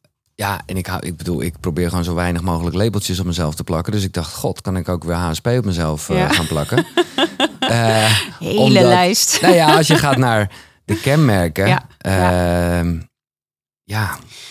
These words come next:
Speaker 1: verbondenheid
Speaker 2: Ja.
Speaker 1: met mensen, dieren, natuur en moeder aarde. En dan wel sterk.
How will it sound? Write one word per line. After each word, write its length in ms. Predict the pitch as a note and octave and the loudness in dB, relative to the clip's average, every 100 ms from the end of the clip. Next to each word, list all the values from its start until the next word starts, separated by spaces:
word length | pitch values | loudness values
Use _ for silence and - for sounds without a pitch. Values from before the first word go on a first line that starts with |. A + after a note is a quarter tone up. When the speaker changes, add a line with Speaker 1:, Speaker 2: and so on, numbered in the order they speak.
| - | -4
Speaker 1:
verbondenheid 680 | G#2+ F#2 G2 G2 F#2+ G2+ | -2 0 2 2 2 2
Speaker 2:
Ja. 80 | F#2 | 0
Speaker 1:
met 80 | F2 | 0
mensen, 420 | F#2+ F#2 - E2+ | 0 0 0 -2
dieren, 400 | F2 G2+ F#2+ F#2 | 0 2 2 0
natuur 400 | F2+ E2+ - G2+ | 0 0 2 2
en 80 | F#2 | 2
moeder 260 | F#2 F#2 E2 | 2 2 0
aarde. 360 | F#2+ G2+ G#2 | 0 0 2
En 180 | A#2 F2 | 0 0
dan 220 | E2+ E2+ | -2 -2
wel 240 | D2 E2 D#2 | -2 -4 -4
sterk. 500 | - G#2+ G#2+ A2 | -2 0 0 -4